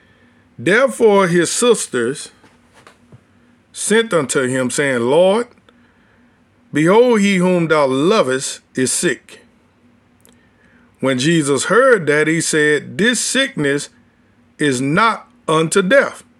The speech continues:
but for the glory of God, that the Son of God might be glorified thereby."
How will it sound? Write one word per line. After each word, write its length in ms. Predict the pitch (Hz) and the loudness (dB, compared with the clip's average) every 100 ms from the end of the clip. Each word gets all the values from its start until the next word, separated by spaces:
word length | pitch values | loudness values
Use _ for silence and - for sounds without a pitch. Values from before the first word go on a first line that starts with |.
| _ _ _ _ _ _ _ _ _ 123 | _ _ _ _ _ _ _ _ _ -2
but 320 | 196 262 - | 0 0 -2
for 240 | - 190 | 0 0
the 100 | 170 | 2
glory 540 | 143 175 208 208 185 151 | 0 2 4 4 2 0
of 100 | 135 | 0
God, 560 | 220 233 165 160 - _ _ _ _ _ _ _ _ | 0 2 0 -2 -6 _ _ _ _ _ _ _ _
that 240 | 165 180 | 0 0
the 80 | 156 | -2
Son 280 | 143 208 220 | -2 0 2
of 120 | 185 | 0
God 400 | 165 240 233 196 | 0 2 2 2
might 280 | 170 180 160 | 0 -2 -2
be 160 | 170 175 | -2 -2
glorified 760 | 165 220 226 180 175 175 175 | 2 4 4 2 0 0 0
thereby." 480 | 180 196 180 233 143 | 0 0 0 -2 -4